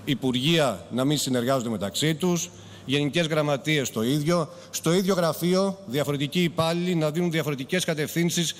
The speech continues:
και να ερμηνεύουν διαφορετικά μία εγκύκλιο, ταλαιπωρώντας τον πολίτη.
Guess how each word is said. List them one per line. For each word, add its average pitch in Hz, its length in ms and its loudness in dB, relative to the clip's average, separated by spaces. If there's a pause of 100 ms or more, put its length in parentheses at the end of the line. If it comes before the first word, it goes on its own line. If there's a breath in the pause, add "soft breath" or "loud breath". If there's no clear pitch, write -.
(140 loud breath)
και 151 100 0
να 156 60 0
ερμηνεύουν 156 400 0
διαφορετικά 147 680 -2 (200 loud breath)
μία 147 240 0
εγκύκλιο, 143 600 0 (220 loud breath)
ταλαιπωρώντας 135 600 0
τον 113 120 -4
πολίτη. 104 380 -2